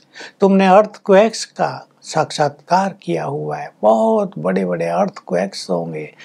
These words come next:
सब कुछ नष्ट कर डालेंगे। चोर भी तुम्हें लूटने आएंगे, लेकिन तुम याद में खड़े रहेंगे। चोर तुम्हारा शक्ति स्वरूप देखकर भाग जाएंगे, तुमने ये सब साक्षात्कार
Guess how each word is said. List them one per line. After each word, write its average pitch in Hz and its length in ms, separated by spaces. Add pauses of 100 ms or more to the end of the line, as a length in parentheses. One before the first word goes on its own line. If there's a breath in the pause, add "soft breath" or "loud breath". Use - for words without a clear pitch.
(140 loud breath)
सब 208 220
कुछ 190 280
नष्ट 196 560
कर 175 220
डालेंगे। 143 760 (1500 loud breath)
चोर 214 360
भी 180 140
तुम्हें 180 320
लूटने 165 500
आएंगे, 165 640 (220)
लेकिन 170 260
तुम 156 220
याद 175 520
में 165 200
खड़े 156 320
रहेंगे। 143 640 (420)
चोर 143 380 (120)
तुम्हारा 135 400
शक्ति - 540
स्वरूप 143 440
देखकर 139 500
भाग 120 320
जाएंगे, 139 600 (360 loud breath)
तुमने 147 400
ये 135 260
सब 131 260
साक्षात्कार 135 960